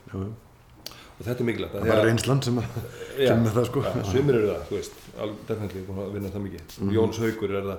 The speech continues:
Speaker 2: definitely, það er unun að vinna með honum, sko.
Speaker 1: Mhm.
Speaker 2: Að, hérna, <laughs> hann spyr bara, "Hvaða linsur?" Ég er fimmtíu. Mm.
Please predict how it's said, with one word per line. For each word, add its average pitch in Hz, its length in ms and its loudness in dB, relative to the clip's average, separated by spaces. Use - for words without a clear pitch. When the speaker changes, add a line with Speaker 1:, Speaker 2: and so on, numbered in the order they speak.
Speaker 2:
definitely, 92 420 -8
það 95 200 -6
er 98 60 -8
unun 101 240 -4
að 98 60 -6
vinna 98 180 -8
með 87 80 -8
honum, 92 160 -8
sko. - 160 -8
Speaker 1:
Mhm. 95 120 0
Speaker 2:
Að, 104 200 -2
hérna, 101 400 -6
<laughs> - 260 -2
hann 123 120 0
spyr 113 260 2
bara, 104 140 -6
"Hvaða 120 220 2
linsur?" 113 340 -2
Ég 110 100 -2
er 104 60 -4
fimmtíu. 127 340 -4
Mm. 113 160 -10